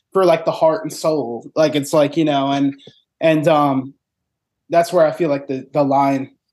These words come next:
is within it. And you even see that in the D J scene, bro. Like, you, you see, like,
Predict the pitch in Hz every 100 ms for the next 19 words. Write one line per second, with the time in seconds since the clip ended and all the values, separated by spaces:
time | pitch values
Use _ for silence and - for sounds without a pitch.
0 | _ _ _ 156 156 139 - - _ _
1 | 147 147 143 135 117 - - 139 135 123
2 | 123 - - _ 233 285 285 254 240 196
3 | 175 143 165 185 147 131 - 127 120 127
4 | 135 143 156 208 226 214 226 - 233 220
5 | 202 170 143